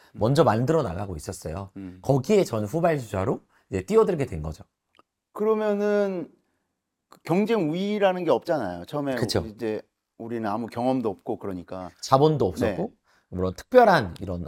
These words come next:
Speaker 2: 뭔가의 저의 뛰어난 그런 사회적 경험도 없었을,
Speaker 1: 네.
Speaker 2: 없었는데, 그때 이렇게 후발주자로 과감하게 뛰어든 거죠.
Speaker 1: 그게 그러면은 거기서 그 업계에서 위치를 다져나갈 수 있는 그런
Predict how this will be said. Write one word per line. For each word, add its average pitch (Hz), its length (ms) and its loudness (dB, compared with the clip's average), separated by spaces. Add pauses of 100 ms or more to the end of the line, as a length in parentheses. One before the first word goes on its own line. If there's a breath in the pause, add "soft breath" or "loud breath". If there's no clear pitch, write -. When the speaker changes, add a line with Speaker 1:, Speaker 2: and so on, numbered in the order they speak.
Speaker 2:
뭔가의 92 460 -4
저의 92 380 -2
뛰어난 185 480 -2
그런 92 160 -8
사회적 190 340 -2
경험도 113 420 -2
없었을, 101 400 -6
Speaker 1:
네. 104 160 -4
Speaker 2:
없었는데, 95 600 -2 (420 soft breath)
그때 156 240 2
이렇게 117 240 2
후발주자로 135 640 2
과감하게 147 460 2
뛰어든 123 280 -2
거죠. 82 220 -12 (360)
Speaker 1:
그게 190 340 0
그러면은 185 440 -2
거기서 160 840 0
그 131 280 -4
업계에서 147 480 -2
위치를 147 640 -8 (280 soft breath)
다져나갈 131 600 2
수 - 160 -8
있는 120 380 -6
그런 110 420 -6